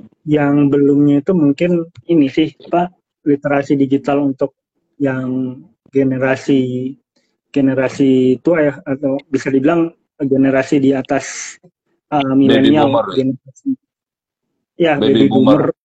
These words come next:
Speaker 2: Oke.
Speaker 1: Udah baby boomer, kalau nggak salah di bawah baby boomer ada generasi Y, kalau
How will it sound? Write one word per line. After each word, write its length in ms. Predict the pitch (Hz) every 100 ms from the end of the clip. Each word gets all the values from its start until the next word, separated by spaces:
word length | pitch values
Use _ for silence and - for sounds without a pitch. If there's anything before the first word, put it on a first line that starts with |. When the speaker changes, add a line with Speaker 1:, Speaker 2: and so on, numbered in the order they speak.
| _ _ _ _ _ 294
Speaker 2:
Oke. 540 | 98 90 - 90 80 - _ _ _ _ _ _ -
Speaker 1:
Udah 140 | 135 131
baby 200 | 143 143
boomer, 300 | 135 143 180
kalau 160 | 180 160
nggak 160 | 151
salah 160 | 156 202
di 80 | 170
bawah 240 | 143 139
baby 240 | 139 139 139
boomer 400 | 135 156 180 -
ada 320 | - - _ _ _ -
generasi 560 | 131 131 131 120 -
Y, 320 | 123 127 151
kalau 160 | - 123